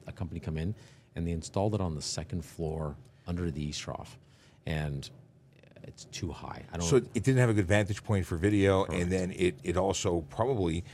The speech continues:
Speaker 2: especially at nighttime, like, things like license plates, they just don't
Speaker 1: It's,
Speaker 2: pick up
Speaker 1: it's
Speaker 2: because
Speaker 1: not reading it, yeah.
Speaker 2: Yeah.
Speaker 1: So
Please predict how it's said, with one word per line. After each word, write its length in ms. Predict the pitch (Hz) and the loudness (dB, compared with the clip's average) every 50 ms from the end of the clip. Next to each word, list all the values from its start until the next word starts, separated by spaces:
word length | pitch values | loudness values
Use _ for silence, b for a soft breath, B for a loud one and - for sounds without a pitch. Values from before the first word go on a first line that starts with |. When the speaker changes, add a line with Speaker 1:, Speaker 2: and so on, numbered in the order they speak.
| B B B B - | B B B B -12
Speaker 2:
especially 360 | 87 - 120 104 - - 82 | -2 2 2 2 2 0 -2
at 100 | 76 - | -2 -2
nighttime, 460 | 78 85 98 120 117 - 92 78 71 | 0 0 0 0 0 -2 -4 -4 -4
like, 140 | 71 71 69 | -6 -8 -8
things 220 | - - 113 110 80 | -4 -2 -2 0 0
like 120 | 82 - - | -2 -2 0
license 320 | 78 85 - - 104 - | 0 0 0 0 -2 -4
plates, 340 | - - 90 92 92 - - | -2 -2 -2 -2 -2 -4 -4
they 120 | - 87 | -4 -4
just 160 | 98 110 - | -2 0 0
don't 100 | - 85 - - | 0 0 0 0
Speaker 1:
It's, 120 | - - | 0 0
Speaker 2:
pick 40 | 104 | 0
up 80 | 92 - | 0 0
Speaker 1:
it's 140 | 85 - - | -2 -2 0
Speaker 2:
because 180 | 95 82 82 | 0 0 0
Speaker 1:
not 80 | 73 71 | 0 -2
reading 240 | 76 71 - - - | -4 -6 -8 -10 -12
it, 160 | - - - | -12 -12 -12
yeah. 160 | 71 67 - | -8 -2 0
Speaker 2:
Yeah. 120 | 82 76 | 0 0
Speaker 1:
So 320 | 71 - - 104 92 90 | 0 0 0 0 0 0